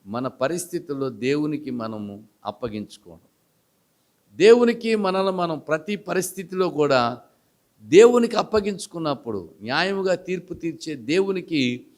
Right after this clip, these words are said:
మనల్ని మనం అప్పగించుకున్నప్పుడు, ఆ దేవుడు మన పక్షాన ఆయన చేసే కార్యాలు చేస్తారు.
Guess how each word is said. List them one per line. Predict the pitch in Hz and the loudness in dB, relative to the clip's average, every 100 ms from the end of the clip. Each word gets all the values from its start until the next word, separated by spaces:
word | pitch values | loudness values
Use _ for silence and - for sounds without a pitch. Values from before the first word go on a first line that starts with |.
| _ _ - | _ _ -8
మనల్ని | 110 143 | -6 -4
మనం | 143 139 135 | -4 -4 -2
అప్పగించుకున్నప్పుడు, | 123 - 180 180 175 - 151 135 131 131 110 104 104 104 _ _ _ _ | -4 -2 -4 -4 -8 -10 -6 -6 -6 -6 -4 -6 -10 -14 _ _ _ _
ఆ | 104 139 | -2 -2
దేవుడు | 131 147 156 147 135 127 120 120 - | 0 -2 -2 -2 0 0 -2 -6 -12
మన | 110 139 | -6 -6
పక్షాన | - 143 - - 139 127 113 113 110 110 _ _ _ _ _ | -4 -8 -6 -6 -4 -2 -2 -2 -4 -8 _ _ _ _ _
ఆయన | 104 127 135 131 135 | 0 0 0 -4 -6
చేసే | 131 127 131 | -6 -6 -8
కార్యాలు | - - 113 117 110 95 | -10 -6 -4 -2 -4 -6
చేస్తారు. | 92 - - _ | -12 -16 -20 _